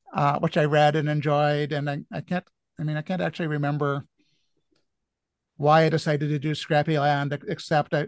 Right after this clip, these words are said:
I, at some point I learned there, there w-, was a surprising amount of Scrappy merchandise, given that he was not on, on the same level as a Mickey Mouse or Popeye. And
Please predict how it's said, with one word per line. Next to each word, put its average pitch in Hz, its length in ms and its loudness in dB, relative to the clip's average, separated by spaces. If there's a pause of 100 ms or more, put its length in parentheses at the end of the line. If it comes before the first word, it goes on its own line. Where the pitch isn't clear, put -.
I, 101 80 -6 (120)
at 151 120 -8
some 170 160 -2
point 160 160 0
I 151 60 2
learned 151 300 0
there, 151 200 0 (100)
there 165 100 -2
w-, 151 240 -4
was 147 380 -6 (640)
a 151 40 -6
surprising 170 600 0
amount 151 340 0
of 147 260 -6 (180)
Scrappy 160 400 -2
merchandise, 151 720 -2
given 147 180 -4
that 147 120 -2
he 147 100 -2
was 143 180 -6
not 147 260 -2
on, 147 160 -4
on 151 160 -4
the 147 80 -4
same 143 240 -6
level 143 280 -2
as 147 100 -4
a 151 40 -6
Mickey 147 220 -6
Mouse 143 280 -6
or 165 60 -8
Popeye. 151 460 -2
And 160 80 -4